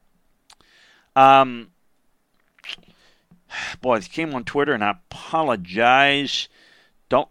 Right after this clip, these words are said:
have the names of who it is, but hopefully you're listening. Um, how much does a team's potential to develop play,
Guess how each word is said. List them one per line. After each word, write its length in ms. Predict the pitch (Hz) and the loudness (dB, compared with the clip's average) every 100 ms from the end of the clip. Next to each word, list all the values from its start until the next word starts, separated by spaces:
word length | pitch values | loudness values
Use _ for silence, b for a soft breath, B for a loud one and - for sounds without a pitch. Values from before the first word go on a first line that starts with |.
| - | -6
have 260 | 139 131 | -6 -4
the 80 | 117 | -6
names 240 | 123 123 | -6 -6
of 100 | 113 | -8
who 140 | 107 127 | -6 -4
it 80 | 110 | -2
is, 320 | 120 82 - | -2 -4 -10
but 240 | - - | -14 -14
hopefully 440 | - 95 123 120 117 | -14 -12 -8 -6 -6
you're 180 | 110 | -8
listening. 560 | 92 90 110 - 135 147 - | -10 -10 -8 -8 -12 -12 -4
Um, 640 | 117 110 110 104 104 90 _ _ _ _ _ _ _ _ _ _ _ b b b b b b | 0 2 2 -2 -10 -20 _ _ _ _ _ _ _ _ _ _ _ b b b b b b
how 360 | - 147 196 | 2 8 8
much 400 | 202 185 185 - | 8 6 6 4
does 200 | - 147 | 0 0
a 60 | 135 | 0
team's 400 | - 156 156 139 | -4 -4 -4 -10
potential 580 | - - 147 143 - 139 | -10 -6 -4 -4 -6 -10
to 160 | - | -8
develop 600 | 110 110 92 123 135 147 - _ _ _ _ _ _ _ | -8 -6 0 4 4 2 -4 _ _ _ _ _ _ _
play, 640 | - - 139 131 127 131 | -12 0 2 2 2 -2